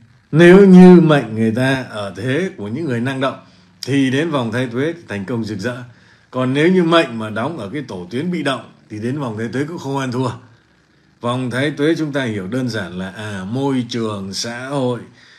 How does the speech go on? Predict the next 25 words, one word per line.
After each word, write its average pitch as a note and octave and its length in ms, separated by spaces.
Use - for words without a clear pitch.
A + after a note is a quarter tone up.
đúng A#2+ 120
không? C#3 200
Đã C#3+ 240
thay D#3 240
đổi A#2 300
để G#2 140
phù C3 300
hợp A#2 280
với C3 80
cái D#3 140
con C3 240
người G#2+ 180
này, F#2 220
để B2 140
rằng A#2 220
cái D#3+ 120
con D#3 220
người A#2+ 200
này A2+ 260
khi E3 160
đến E3+ 320
cái F#3+ 100
giai D#3 160
đoạn A2 220
này F#2+ 180